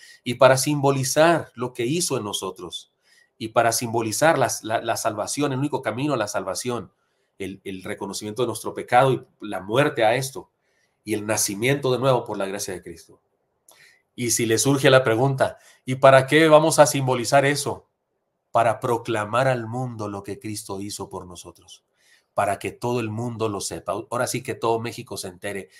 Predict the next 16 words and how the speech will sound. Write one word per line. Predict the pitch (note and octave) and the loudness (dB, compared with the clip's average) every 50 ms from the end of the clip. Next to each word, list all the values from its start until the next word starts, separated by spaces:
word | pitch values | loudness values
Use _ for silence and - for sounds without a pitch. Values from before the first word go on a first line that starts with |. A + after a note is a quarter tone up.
| - _ _ | -20 _ _
y | A2+ G2+ | -12 -8
que | - - - | -8 -8 -8
todo | - - A2 A2 A2 | -6 -6 -4 -4 -4
el | G2+ F#2+ | -6 -6
mundo | G2 A2 A2 G#2+ G2 G2+ G#2 G#2 G#2 _ _ | -8 -6 -8 -6 -6 -8 -8 -10 -10 _ _
se | - - - G2 | -12 -10 -8 -8
entere. | F2+ F2 - F#2 F2 F2 F2 _ _ _ _ _ _ _ _ | -10 -10 -12 -14 -14 -14 -18 _ _ _ _ _ _ _ _
Así | - - - A2 | -6 -4 -4 -4
que | G#2 - G#2+ | -4 -2 -2
sí, | - - B2+ A#2+ | -2 0 0 0
hermano, | A2+ G2 F2+ F#2+ F#2 F#2 F#2 F2 | 0 -2 -4 -6 -8 -6 -6 -6
si | - A#2+ | -4 -4
has | A#2 A2+ - | -4 -4 -2
creído | - A#2+ A#2 A#2 A#2 | -2 -2 0 0 -2
en | G#2+ | -2
Jesucristo, | - G#2 F#2 - - G#2 A#2 A2+ - - G2 - | -4 -8 -8 -8 -6 -6 -6 -6 -6 -8 -10 -12